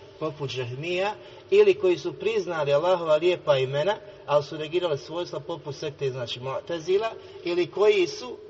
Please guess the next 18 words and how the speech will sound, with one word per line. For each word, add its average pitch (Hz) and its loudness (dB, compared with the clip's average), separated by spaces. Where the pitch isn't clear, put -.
prihvatili, 160 -2
znači, 156 -6
samo 196 4
jedan 175 0
dio 143 -2
Allahovi 151 -4
svojstva 147 -6
od 131 -4
savršenih 143 -4
osobina, 143 -6
negirali, 147 -4
odnosno 156 -4
prihvatili 147 -6
i 127 -6
potvrdili 135 -8
Allahova 143 -2
lijepa 135 -4
imena, 147 -4